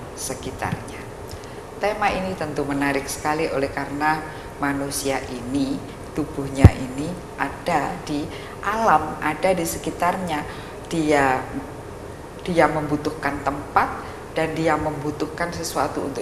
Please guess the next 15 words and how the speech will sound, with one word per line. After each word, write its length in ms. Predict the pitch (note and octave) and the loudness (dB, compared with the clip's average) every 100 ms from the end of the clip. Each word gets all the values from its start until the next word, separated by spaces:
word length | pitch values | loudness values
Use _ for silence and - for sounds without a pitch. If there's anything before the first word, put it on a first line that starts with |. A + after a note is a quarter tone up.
| - | -4
dimakan. 480 | C3+ A#2+ - - G2 - - - - | -4 -4 -4 -6 -8 -8 -10 -10 -4
Sehingga 480 | - D3 C#3 C#3 C3+ | 2 2 4 2 0
banyak 400 | E3+ F3+ G3 - | -2 0 2 2
terjadi 400 | G3 - G#3 A3 | 0 2 0 2
pergesekan-pergesekan 1400 | G#3+ F#3+ - F3+ E3 E3+ E3+ D3+ - D3+ D#3 D3+ D3+ D3 | 0 0 0 0 0 0 0 -2 -2 -2 0 0 0 2
di 20 | |
dalam 300 | C#3 C#3 C#3 | 4 4 2
kehidupan. 640 | C#3 C#3 C3+ C#3+ - C3 C3+ - - - | 0 0 0 0 2 2 0 -8 -10 -6
Bagaimana 640 | - D3+ D3+ D3 D3 C#3+ C#3+ - - | 0 2 2 -2 -2 -2 -4 -6 -6
seseorang 880 | - D#3 D3+ D#3 - C#3+ D#3 D#3 D#3+ E3+ | 0 2 4 6 6 8 6 6 4 6
yang 320 | F#3+ F#3+ F3+ | 6 6 2
rumahnya 640 | F3 E3+ E3 D3+ E3 C#3+ | 4 4 2 2 0 2
harusnya 260 | D3 D3 D3+ C#3+ | 0 0 0 2
batasnya 400 | C#3 C3 C3+ F3 | 2 0 0 -2
segini, 560 | C#3+ - G#3+ G3 E3 | -2 0 0 0 -2